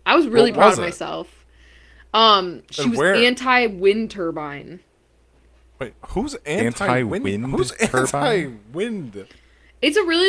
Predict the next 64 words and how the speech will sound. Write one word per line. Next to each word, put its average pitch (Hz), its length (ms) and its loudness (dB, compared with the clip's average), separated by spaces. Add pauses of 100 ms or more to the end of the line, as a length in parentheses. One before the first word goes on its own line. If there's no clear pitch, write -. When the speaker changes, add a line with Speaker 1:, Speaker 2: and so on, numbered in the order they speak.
Speaker 1:
long 277 240 2
and 269 80 -6
complicated 233 560 -4
thing, 190 320 -4
but 175 240 -2
basically 214 380 -2
there's 202 160 -2
a 190 40 -6
lot 175 140 -4
of 180 60 -8
people 185 220 -6
around 190 300 -4
here 196 260 -4
that 170 300 -4 (240)
haven't 208 320 -6
done 196 140 -4
the 180 80 -8
research 180 560 -6
of 175 360 -12 (160)
why 165 400 -6
wind 170 260 -8
turbines 175 340 -8
are 156 100 -10
good 160 220 -8
and 180 120 -12
how 165 120 -10
they 165 160 -4
don't 160 500 -10
kill 165 320 -8
whales. 147 600 -10 (100)
They 175 260 -6 (100)
do 185 120 -10
not 165 280 -6
kill 185 200 -8
whales, 160 520 -8
but 175 280 -6 (380)
a 196 40 -6
lot 254 140 4
of 269 80 -2
the - 40 -12
people 220 180 -4
around 196 220 -4
here 190 100 -6
don't 180 140 -4
wanna 165 180 -8
look 160 240 -10
at 202 100 -10
them. 220 400 -4 (400)
So - 140 -6
they 196 140 2
tell 339 240 4
people 208 320 -2
that 196 100 -8
they 180 140 -2
kill 180 240 -6
whales 165 360 -6
so 185 300 -4
that 156 180 -8
we 185 120 -8
don't 175 140 -8
have 170 120 -16
to - 80 -18
get 147 180 -14
them. 139 260 -18